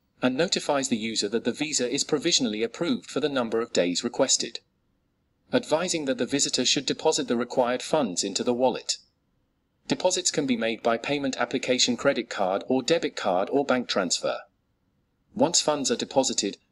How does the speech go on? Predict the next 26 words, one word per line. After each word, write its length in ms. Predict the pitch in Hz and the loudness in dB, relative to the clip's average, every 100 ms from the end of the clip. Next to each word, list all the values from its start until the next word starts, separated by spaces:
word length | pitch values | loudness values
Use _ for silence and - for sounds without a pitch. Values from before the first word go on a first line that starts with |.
| - | -2
the 160 | 139 | 0
N 120 | 165 | 0
F 140 | 175 170 | 0 -2
T 180 | 170 139 | -4 -2
visa 320 | 127 110 104 | -2 0 0
is 200 | 117 - | 0 0
activated 560 | - - 104 90 104 - | -2 -2 0 0 -2 -4
and 140 | 135 131 | -2 0
the 40 | |
visitor 380 | 127 151 143 135 | 0 0 0 0
can 180 | 135 135 | 0 2
safely 400 | - 170 - 139 | 6 4 4 2
book 240 | 135 131 | 2 0
travel 340 | - 113 85 98 | 2 2 2 -2
and 60 | |
accommodations. 960 | 113 - 113 123 123 - - - - - _ _ _ _ _ _ _ _ _ _ _ _ _ _ _ _ _ _ _ _ _ _ _ _ _ _ _ _ _ - | 0 0 2 2 4 2 0 -2 -2 -2 _ _ _ _ _ _ _ _ _ _ _ _ _ _ _ _ _ _ _ _ _ _ _ _ _ _ _ _ _ -2
We 80 | 143 | 2
said 240 | - 180 | 2 2
the 80 | 147 | -2
technology 600 | - 135 131 113 101 101 | -2 0 0 0 -2 -4
for 120 | - | -4
U 180 | 110 131 | -2 0
T 160 | - | 0
P 180 | 117 113 | -2 -2
S 160 | 107 - | 0 0
exists. 680 | 113 - 107 - - - | 0 2 2 2 0 0